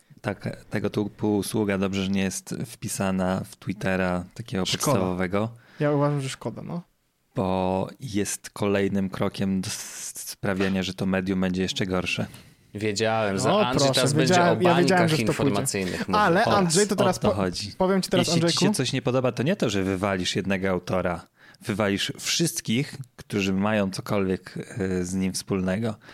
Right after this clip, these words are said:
Speaker 2: Tak.
Speaker 1: Których nie znasz, który,
Speaker 2: I teraz
Speaker 1: którzy
Speaker 2: jest jedno
Speaker 1: kliknęli
Speaker 2: zastosowanie,
Speaker 1: to
Speaker 2: Andrzejku.
Speaker 1: serduszko z, nawet z, nie wiem, czasem śmiejąc się,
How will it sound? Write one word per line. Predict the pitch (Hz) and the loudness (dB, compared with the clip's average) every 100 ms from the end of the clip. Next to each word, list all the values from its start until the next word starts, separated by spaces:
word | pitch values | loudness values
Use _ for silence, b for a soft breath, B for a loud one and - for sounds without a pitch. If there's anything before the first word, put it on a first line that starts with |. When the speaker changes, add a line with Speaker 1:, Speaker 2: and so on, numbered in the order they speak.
| B | B
Speaker 2:
Tak. | 131 117 - - - | -2 -2 -8 -18 -12
Speaker 1:
Których | - 127 113 | -2 -2 0
nie | 139 123 | 0 0
znasz, | 98 90 85 | 2 0 0
który, | - - 110 113 | -2 0 2 2
Speaker 2:
I | 147 | 2
teraz | - - | 2 4
Speaker 1:
którzy | 113 117 117 B | 4 2 -2 B
Speaker 2:
jest | 170 180 - | 0 0 2
jedno | 196 180 | 2 2
Speaker 1:
kliknęli | 170 170 | 2 0
Speaker 2:
zastosowanie, | 165 170 - | 2 4 4
Speaker 1:
to | 139 | 4
Speaker 2:
Andrzejku. | 143 139 135 | 2 2 2
Speaker 1:
serduszko | 120 117 117 135 | 2 0 2 0
z, | 113 | 0
nawet | 131 123 127 | 0 0 -2
z, | - 123 117 | -6 -6 -2
nie | 120 107 | 2 2
wiem, | 98 | 2
czasem | 127 120 120 | 0 -2 -2
śmiejąc | - 127 120 107 104 | 0 2 2 2 0
się, | - 98 90 | 0 0 0